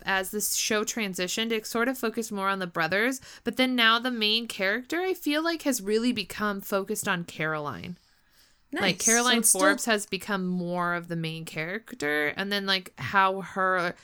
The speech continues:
Speaker 1: everybody revolves around her life.
Speaker 2: Mm-hmm.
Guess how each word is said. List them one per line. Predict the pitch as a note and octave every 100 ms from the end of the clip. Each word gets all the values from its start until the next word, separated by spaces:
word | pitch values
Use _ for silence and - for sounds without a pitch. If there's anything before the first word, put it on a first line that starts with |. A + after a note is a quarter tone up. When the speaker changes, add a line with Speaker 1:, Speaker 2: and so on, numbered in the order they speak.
| -
Speaker 1:
everybody | - F#3+ G3+ G3+ G3
revolves | F3+ E3+ F3 E3+ F3 E3+
around | E3 D#3+ D#3+ - -
her | - F3+
life. | G#3 B3+ E4 G#4 - - _ _ _ _ _ -
Speaker 2:
Mm-hmm. | G#3+ G3 F3+